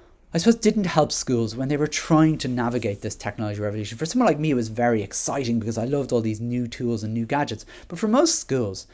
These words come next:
this was a whole new load of stuff that, uh, really was, um, was unnecessary, um, and, you know, really kind of, um, a nuisance, because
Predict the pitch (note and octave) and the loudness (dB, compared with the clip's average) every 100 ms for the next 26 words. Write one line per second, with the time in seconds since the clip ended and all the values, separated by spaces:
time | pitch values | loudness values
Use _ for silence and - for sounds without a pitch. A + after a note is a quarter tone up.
0 | - - - F3+ - C#3 A2+ F#2+ - - | -20 -20 -4 -2 0 -2 -2 -4 -6 0
1 | F3 E3 D3+ C3+ A#2+ B2 A#2 G#2 - C#3 | 6 8 6 4 2 2 2 0 -4 -4
2 | C3 C3 B2+ A#2+ A2 G#2 - - - F#3 | 0 2 2 0 -6 -4 -2 -2 4 6
3 | A#2 - - - - - C#3 C3+ E3+ - | 6 2 -16 -20 -6 2 4 4 -4 -4
4 | C#3 C3 C3 E3 A3+ A3 C3 A#2 B2 A#2 | 0 0 0 4 6 6 4 0 -2 -4
5 | A2 A#2+ A2 G#2 G2+ G2+ - C3+ B2+ A#2 | -2 0 0 -2 -6 -8 -12 -6 -2 -2
6 | B2 C#3 - G#2+ A2+ F#2+ F2+ - - - | -2 -6 -8 -4 -2 -4 -8 -16 -20 -20
7 | - - C#3+ C3 B2 A#2+ A#2+ - C#3+ C#3+ | -18 -2 2 4 2 0 -2 0 2 2
8 | C3 - - - E3 D#3 A3 B3 E3+ E3 | -2 -12 -8 2 4 6 6 6 6 2
9 | C3 A#2 - - - - - - - C#3 | 0 0 -4 -14 -20 -20 -20 -8 2 4
10 | B2 A#2+ D3 A#3+ A#3+ A2+ G#2+ - C#3 D#3+ | 4 2 8 10 8 4 -4 -2 4 4